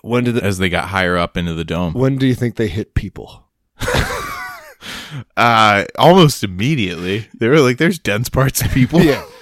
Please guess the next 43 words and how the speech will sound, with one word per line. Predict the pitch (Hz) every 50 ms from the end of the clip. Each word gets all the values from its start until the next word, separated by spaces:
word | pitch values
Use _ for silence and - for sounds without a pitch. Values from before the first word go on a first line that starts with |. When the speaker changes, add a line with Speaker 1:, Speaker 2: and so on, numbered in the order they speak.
| - _ _ _ _ _
Speaker 1:
And | 117 120
by | 120 135 131
the | 123 131 131
end, | 127 127 123 127
they | 127
Speaker 2:
Let's | 123 123
Speaker 1:
were | 120
Speaker 2:
start | 113 143 151 156 143
low. | 127 135 151 143 120
Speaker 1:
they | 120 123
were | 123 120
using | 120 123 120 110 120 117
desiccated | 101 87 - 123 117 - - 117 - 123 120 113 113 98
husks | 92 107 107 110 107 - - - - -
of, | 113 101 95 87 - - - - _ _ _ _ _ - - - _ _ _ _
of | 107 98
children | - - - 117 110 107 101 110 110 110
at | 101 -
the | 110 107 107
end. | 104 107 113 113 - - _ _ _ _ _ _ _ _ _ _ _ _ _ _ _ _ _ _ _ _ _ _ - - - _ -
Speaker 2:
Uh, | 117 123 123 127 123 123 123 120
yeah. | 131 170 151 101 101 - _ _ _ _ _ _ _ _ _ _ _
Speaker 1:
The | 139
Romans | 139 175 220 262 269 233 160 127
weren't | 147 175 170 147 -
cool. | - 151 156 139 101 87 90 85 _ _ _ _ _ _ _ _ _ _ _ _ _ _ _ _ _ -
Speaker 2:
Uh, | 156 190 190 180 175 175 175 165
they | 180 202 220 220 226
were | 226 214 208 190 185 175 160 156 151 143
Speaker 1:
I'm | 147 143
sorry, | - 165 139 131
they | 131 147
were | 143 143
not | 139 147 143 -
Speaker 2:
they | - - 160
Speaker 1:
chill. | 170 185
Speaker 2:
were | 185 170 139 - 175 - _ _
Speaker 1:
They | 123 131
were | 127 139 147
not | 160 156 131 98
chill. | - - - 135 110 90 - 78 -
<laughs> | - - - _ _ _ _ _ _ _ _
Speaker 2:
Yeah. | 208 202 190 160 131 110 92 87 85 85 85 98